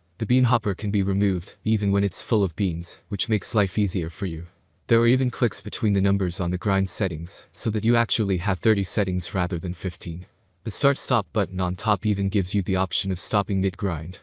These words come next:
if you realize you selected the wrong settings. That way you don't waste a hopper full of beans, or have to spend extra time regrinding them.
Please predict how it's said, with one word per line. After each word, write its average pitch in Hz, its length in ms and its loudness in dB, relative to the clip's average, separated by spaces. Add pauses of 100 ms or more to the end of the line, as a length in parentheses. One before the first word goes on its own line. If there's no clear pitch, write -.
if 104 140 -4
you 113 100 4
realize 104 460 4
you 98 60 2
selected 101 420 -2
the 95 100 0
wrong 92 280 2
settings. - 540 -8 (340)
That 113 140 4
way 117 120 6
you 123 100 8
don't 127 200 6
waste 107 300 2
a 92 60 -2
hopper 107 280 0
full 104 240 2
of 87 140 -2
beans, 87 420 -2 (120)
or 101 100 -2
have 104 220 0
to 104 80 -6
spend 98 360 -2
extra 95 300 -2
time 95 340 0
regrinding 92 520 0
them. 87 160 -8